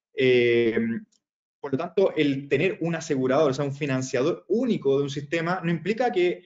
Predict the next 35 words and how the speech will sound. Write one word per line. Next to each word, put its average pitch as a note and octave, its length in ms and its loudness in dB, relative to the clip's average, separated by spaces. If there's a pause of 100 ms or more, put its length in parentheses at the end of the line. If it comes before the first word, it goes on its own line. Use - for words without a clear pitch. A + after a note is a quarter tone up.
(220)
haya F3+ 380 0
un E3+ 220 0
monopolio D#3 580 2
en G3 80 2
la E3 80 2
prestación, C#3 680 -4 (160)
¿sí? C#3+ 340 -10 (440)
Eh, B2 480 2 (300)
y D3+ 160 4
la D3+ 100 4
prestación E3 460 0
de C#4 60 0
servicios B3 500 -2
es A3 60 -6
finalmente G#3+ 560 2
lo G3+ 100 2
que G3 80 2
las E3 120 0
personas - 840 -6 (200)
valoran F3+ 720 2
de D#3 100 2
manera D#3+ 260 -4
más D#3 180 -6
clara, C#3 280 2
¿no? C3 180 -4
Y D#3+ 80 -4
que D3 120 0
se D3 160 -6
refleja D#3 440 -2
también D#3+ 480 -2 (120)
en, E3+ 180 -8 (280)
eh, B2+ 520 2
lo B2+ 100 0
que C3 80 2
tú, D#3+ 440 0